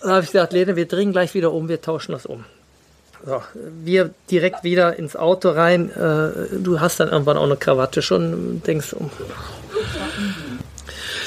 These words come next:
So, und dann sind wir also schnurstracks wieder, äh, zu dem Baumarkt. Es gibt zwei Baumärkte, muss man sagen.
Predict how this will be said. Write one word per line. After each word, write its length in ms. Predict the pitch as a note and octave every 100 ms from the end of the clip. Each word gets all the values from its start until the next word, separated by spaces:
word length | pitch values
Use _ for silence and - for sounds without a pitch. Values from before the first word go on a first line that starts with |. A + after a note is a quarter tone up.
| - - - -
So, 200 | G3+ E3+
und 260 | E3+ E3+
dann 280 | F3 F3+ F3
sind 220 | D#3 F3+
wir 100 | F3
also 360 | D#3 D3+ D#3+ D3
schnurstracks 640 | - F#3+ F3+ - E3 -
wieder, 420 | F#3+ F#3+ A3+ A#3 -
äh, 160 | F#3
zu 140 | - G3+
dem 180 | F#3+
Baumarkt. 480 | F3+ F3+ F#3 F#3 E3+
Es 140 | E3+ -
gibt 180 | F3
zwei 320 | - - E3 E3+
Baumärkte, 600 | D3 C3 C3 B2+ - C#3
muss 200 | B2+ -
man 120 | C3
sagen. 360 | C3 A#2+ A#2+